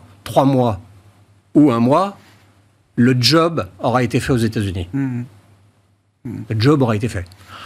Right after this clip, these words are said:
Speaker 1: Après, on, on peut, on va peut-être garder des taux à un nouveau seuil, durablement, mais les marchés sont des histoires aussi de dynamique, de momentum, de tendance.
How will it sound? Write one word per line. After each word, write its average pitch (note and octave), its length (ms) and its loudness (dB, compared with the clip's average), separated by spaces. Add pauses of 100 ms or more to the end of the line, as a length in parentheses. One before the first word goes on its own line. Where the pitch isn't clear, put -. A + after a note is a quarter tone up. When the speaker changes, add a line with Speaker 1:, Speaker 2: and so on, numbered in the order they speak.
(120)
Speaker 1:
Après, D3 360 0
on, G#2+ 340 -2
on F2 80 -12
peut, A#2 440 2 (180)
on C3 80 -6
va B2 80 -2
peut-être B2+ 260 -2 (140)
garder A#2 340 0
des A2+ 140 0
taux C3+ 320 0 (520)
à C#3 100 0
un C3 160 2
nouveau C#3+ 680 4 (240)
seuil, D#3+ 480 2 (480)
durablement, A#2 760 0 (580)
mais C3 220 4
les A#2 120 0
marchés A2+ 300 -2
sont - 180 -2
des G#2+ 200 0
histoires B2 300 0
aussi G#2 220 -2
de G2 320 -2
dynamique, B2+ 680 2
de A#2 80 2
momentum, B2+ 680 2 (180)
de A#2 80 -2
tendance. A#2+ 580 -2